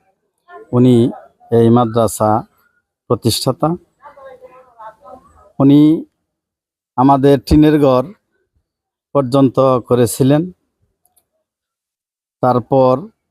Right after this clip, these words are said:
জায়গা কম থাকার কারণে মাদ্রাসার নুরানি বিভাগটা এখানে রেখে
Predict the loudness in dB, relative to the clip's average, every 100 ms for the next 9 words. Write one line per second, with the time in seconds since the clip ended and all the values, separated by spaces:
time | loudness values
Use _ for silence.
0 | -6 -4 0 0 0 -2 -10 _ 0 0
1 | 0 -2 -2 -2 -2 -2 -2 -2 -6 _
2 | _ _ _ _ _ _ _ _ -4 -2
3 | 0 -2 -2 -2 -4 -8 _ _ _ 0
4 | 2 2 2 0 0 -2 -2 -2 -2 -2
5 | -4 -2 -2 -2 -2